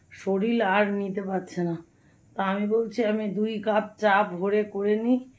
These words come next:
আর বিস্কুট খেয়ে নিই।" বর্মশাই বলছে, "জল গরম করে ফুটাও, ফুটিয়ে খেয়ে নাও।" আর ছেলেরা বারবার ওখান থেকে ফোন করছে, ওখানে সবাই রাত্রিরে খুব আনন্দ করছে, খাওয়া দাওয়া করছে,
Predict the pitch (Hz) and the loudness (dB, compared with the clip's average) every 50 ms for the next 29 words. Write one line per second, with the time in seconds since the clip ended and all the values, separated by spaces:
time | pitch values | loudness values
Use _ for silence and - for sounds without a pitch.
0 | - - - - - _ - - 196 190 190 180 190 190 190 - - 226 208 208 | -20 -20 -20 -20 -20 _ -12 -6 -4 -4 -2 -2 -2 -4 -4 -4 -6 -6 -6 -4
1 | - 208 202 202 202 196 190 180 180 185 190 185 196 202 190 - - 214 214 214 | -2 0 0 0 0 0 -2 -2 0 0 0 0 0 -2 -2 -2 0 0 0 0
2 | 208 220 226 208 170 214 196 196 202 202 196 180 202 196 202 202 208 214 208 202 | 0 0 0 0 0 0 0 0 0 0 0 -2 -2 -2 0 0 0 0 0 0
3 | 226 226 226 226 220 - - 208 196 - 202 190 180 170 170 - - _ _ _ | 0 0 0 0 -2 -4 -6 -6 -4 0 0 0 0 0 -2 -6 -14 _ _ _
4 | _ _ _ _ _ _ _ - - 196 180 185 208 220 214 208 - - 190 190 | _ _ _ _ _ _ _ -10 -8 -8 -6 -4 -2 -2 -2 -2 -2 -2 0 0
5 | 185 180 180 180 180 170 156 - _ _ _ _ _ _ _ _ - - _ _ | 0 -2 -4 -8 -10 -12 -14 -16 _ _ _ _ _ _ _ _ -20 -20 _ _
6 | _ - 202 196 190 190 - - 202 208 220 233 233 226 202 196 196 196 208 208 | _ -2 -2 -2 -2 -4 -6 -6 -4 -2 -2 0 0 0 0 0 2 2 2 4
7 | 202 220 220 233 226 214 208 214 220 214 226 226 220 220 220 - 196 202 202 190 | 4 4 4 4 2 0 -2 -4 -2 -2 0 0 0 -2 -2 -4 -4 -4 -4 -2
8 | - 226 220 226 - 240 214 - 214 214 220 208 - 180 180 185 196 208 214 214 | -4 -4 -4 -4 -4 -4 -4 -2 -2 -4 -4 -4 -6 -6 -4 0 2 4 4 4
9 | 202 185 185 190 - - 196 220 214 220 - 220 214 196 185 190 190 190 196 196 | 2 0 -4 -6 -8 -6 -4 -4 -4 -4 -4 -2 0 0 0 0 -2 -4 -4 -4
10 | 214 190 196 208 196 - - 220 220 - 185 185 185 190 190 196 196 202 202 190 | -4 -4 -4 -6 -6 -6 -6 -6 -6 -4 -4 -2 -2 0 0 0 0 0 -2 -6
11 | - 202 202 185 - - - - 233 247 | -8 -12 -12 -14 -14 -14 -10 -10 -8 -8